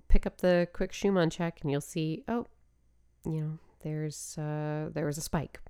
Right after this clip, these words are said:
So there's a pretty clear correlation there. But it seems like people have kind of moved on from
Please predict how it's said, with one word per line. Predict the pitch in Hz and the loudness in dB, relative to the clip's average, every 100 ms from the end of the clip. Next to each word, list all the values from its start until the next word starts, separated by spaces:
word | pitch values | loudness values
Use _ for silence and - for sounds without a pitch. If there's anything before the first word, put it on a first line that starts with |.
| - - - - - - - - - | -20 -20 -20 -20 -20 -20 -20 -16 -8
So | - 190 170 165 - - - _ - - - - - - - _ _ - - - _ _ _ _ _ _ - | 0 4 6 4 0 -14 -20 _ -20 -20 -20 -20 -20 -20 -20 _ _ -20 -20 -20 _ _ _ _ _ _ -4
there's | 175 165 196 180 175 170 165 - - - - - - - - _ _ _ _ _ _ _ _ _ _ _ _ - | 2 8 10 10 8 6 2 -4 -4 -6 -12 -20 -20 -20 -20 _ _ _ _ _ _ _ _ _ _ _ _ -12
a | - - - | -10 -6 12
pretty | - - - | 12 12 12
clear | - 202 165 - - | 12 12 12 10 10
correlation | - 151 139 - - - | 10 10 6 2 -2 -2
there. | - - 170 - - - - _ _ _ _ _ _ _ - - _ 180 | -2 -2 -4 -14 -20 -20 -20 _ _ _ _ _ _ _ -14 -14 _ 2
But | 175 170 | 4 6
it | - | 4
seems | - 180 | 4 4
like | 185 180 | 4 2
people | 208 180 165 | 0 0 0
have | |
kind | - 170 | 0 -2
of | 165 | 0
moved | 160 170 170 - - | 0 2 0 -2 -6
on | 165 156 151 147 151 190 - | -4 -2 -2 -2 -4 -8 -20
from | - - - - - - 156 151 147 147 | -20 -20 -20 -20 -12 -2 0 2 0 0